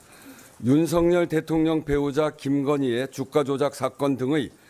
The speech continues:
진상 규명을 위한 특별검사 임명 등에 관한 법률안을 비롯한 세 건의 쟁점 법안이 본회의에 부의되었습니다. 국회법 절차에 따라 신속히 처리하자는 것이 야당의 요구입니다.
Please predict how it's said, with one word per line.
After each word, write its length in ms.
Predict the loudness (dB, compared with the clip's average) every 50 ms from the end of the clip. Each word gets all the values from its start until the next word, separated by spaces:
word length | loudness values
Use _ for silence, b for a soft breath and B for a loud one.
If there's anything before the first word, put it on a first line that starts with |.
| B B B B B
진상 480 | B 4 4 4 4 4 2 2 0 0
규명을 480 | 0 0 0 0 0 0 0 -2 -2 -2
위한 260 | -2 -2 -2 -4 -6 -10
특별검사 760 | -16 -20 _ _ 2 2 2 2 0 -2 -2 -2 -2 -2 -2
임명 460 | -2 0 0 0 2 2 2 0 -2
등에 200 | -2 -2 -2 -2
관한 280 | -2 -2 -2 -2 -2 -4
법률안을 540 | -4 -4 -2 -2 0 0 0 -2 -2 -2 -4
비롯한 600 | -6 -4 -4 -4 -4 -4 -6 -6 -4 -4 -4 -6 -8 B B B B B B B B B B B B B B
세 200 | 6 6 6 6
건의 320 | 6 2 2 2 2 0
쟁점 460 | 0 -2 -2 -2 0 0 0 0 0 0
법안이 500 | -2 -2 -2 -2 -2 -2 -2 -4 -4 -8 -10 _ -20 -20 -20 -4 0
본회의에 500 | 2 4 4 4 4 2 2 2 0 -2
부의되었습니다. 920 | -2 -2 -2 0 0 0 0 -2 -4 -4 -6 -8 -10 -10 -10 -12 -14 -18 -20 -20 _ B B B B B B B B B B B B B 2
국회법 520 | 2 4 6 6 4 4 4 0 -2 -2 -2
절차에 420 | -2 -2 -2 -2 -2 -2 -2 -2
따라 340 | -2 -2 -2 -2 -2 -2 -4
신속히 680 | -6 -6 -4 -4 -2 0 0 -2 -4 -4 -6 -6 -6 -6
처리하자는 640 | -4 -2 -2 0 0 0 0 0 0 -2 -2 -2 -2
것이 380 | -2 -4 -4 -4 -4 -4 -4 -6 B B B B B B 0
야당의 480 | 2 2 2 2 0 -2 0 -2 -2 -2
요구입니다. 640 | -2 -4 -4 -4 -4 -4 -6 -6 -10 -12 -14